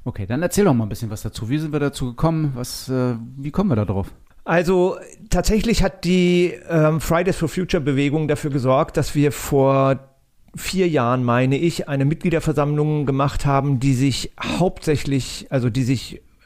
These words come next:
Speaker 2: im Schwerpunkt um das Thema Nachhaltigkeit gekümmert hat. Also wir hatten, äh, Podiumsgäste da drum, wir hatten, ähm, Workshops darüber. Wir haben also sozusagen im Schwerpunkt an diesem Thema Nachhaltigkeit gearbeitet. Und, ähm,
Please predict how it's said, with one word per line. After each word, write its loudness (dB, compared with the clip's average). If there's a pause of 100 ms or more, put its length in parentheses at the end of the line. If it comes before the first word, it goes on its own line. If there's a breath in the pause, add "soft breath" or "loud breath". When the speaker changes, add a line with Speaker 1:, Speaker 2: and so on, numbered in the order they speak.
(180 soft breath)
Speaker 2:
im -2
Schwerpunkt 0
um -4
das -4
Thema -2
Nachhaltigkeit -4
gekümmert -8
hat. -12 (420 loud breath)
Also -2
wir 2
hatten, 0
äh, -12 (380)
Podiumsgäste 2
da 2 (220)
drum, 2
wir 2
hatten, -4 (180)
ähm, 0
Workshops 0
darüber. -2 (340 loud breath)
Wir -2
haben 0
also 2
sozusagen 0
im -2
Schwerpunkt 0
an 2
diesem -2
Thema 2
Nachhaltigkeit -4
gearbeitet. -6 (500 loud breath)
Und, 0
ähm, 2